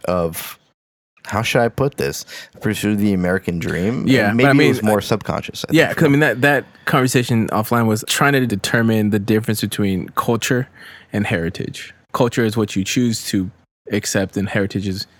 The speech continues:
Speaker 2: what the historical context of how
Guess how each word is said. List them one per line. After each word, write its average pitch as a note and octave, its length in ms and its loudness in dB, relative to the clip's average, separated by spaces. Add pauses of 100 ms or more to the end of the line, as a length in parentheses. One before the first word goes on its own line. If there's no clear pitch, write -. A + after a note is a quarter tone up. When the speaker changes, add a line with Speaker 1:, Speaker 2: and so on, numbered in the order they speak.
(200)
Speaker 2:
what F2 240 -4
the - 340 -8 (100)
historical G2 760 -2 (260)
context G2+ 520 -2
of F#2 160 -2
how - 80 -6